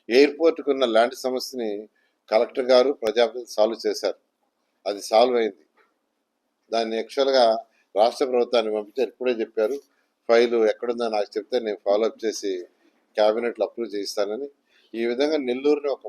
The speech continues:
మంచి మోడల్ సిటీగా భారతదేశంలో చేస్తాం. అదేవిధంగా ఆంధ్రప్రదేశ్లో ఉన్న నూట ఇరవై మూడు మున్సిపాలిటీస్ని మోడర్నైజ్ చేయడానికి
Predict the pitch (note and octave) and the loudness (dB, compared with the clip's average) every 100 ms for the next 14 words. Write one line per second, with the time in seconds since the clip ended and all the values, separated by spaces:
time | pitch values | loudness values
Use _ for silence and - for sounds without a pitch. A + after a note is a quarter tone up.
0 | G2+ A2+ C3+ - D#3 - _ _ _ _ | -10 -10 -10 -8 -8 -10 _ _ _ _
1 | _ _ _ F#2+ A#2 D3 C3+ C#3 A#2+ A#2+ | _ _ _ -2 4 4 4 0 -4 0
2 | B2 C3+ - G2 A#2 - A#2 - A#2 G#2 | 2 2 2 0 0 -2 -6 -6 -6 -6
3 | - G2+ G2 - C3 - _ _ _ _ | -2 -2 -2 -10 -14 -16 _ _ _ _
4 | - A2 B2+ C3 C3 B2+ A#2 C3 B2 B2+ | -6 0 2 2 2 -2 -4 -6 -4 -4
5 | - B2+ A#2+ A#2+ A2 G2+ _ _ _ - | -2 -2 -2 -2 -2 -4 _ _ _ -6
6 | A2 C3+ D3 C3+ C3 C3 C3 B2 A#2+ A2+ | 0 2 4 6 4 2 -2 -10 -12 -4
7 | B2 B2 A#2 B2 - B2+ G#2+ G2 - _ | 2 2 2 -8 -6 -6 -6 -8 -14 _
8 | _ _ _ _ - G2 A#2 C3+ C#3 B2+ | _ _ _ _ -8 2 2 2 0 -2
9 | - A#2 A#2 A#2 G#2+ G#2+ | -2 -2 0 -2 -4 -6